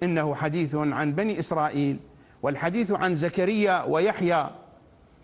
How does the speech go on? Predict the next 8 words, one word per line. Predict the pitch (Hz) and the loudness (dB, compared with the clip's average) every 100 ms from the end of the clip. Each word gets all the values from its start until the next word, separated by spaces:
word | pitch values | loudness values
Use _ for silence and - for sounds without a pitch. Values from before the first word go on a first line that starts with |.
| - | -6
والحديث | 139 139 175 202 185 | -4 -2 -2 0 0
عن | 185 180 | 0 0
طالوت | 170 180 175 208 202 170 | 2 2 2 2 0 0
وجالوت، | 147 151 170 180 220 208 170 - - - - - - | 0 2 2 2 2 0 -2 -8 -20 -20 -20 -16 -4
والحديث | 143 131 175 208 180 | -2 0 -2 0 0
عن | 165 175 | 0 0
داود | 170 170 190 214 156 | 2 2 2 0 0
وسليمان، | 165 180 175 180 190 220 196 | 0 0 0 2 2 2 2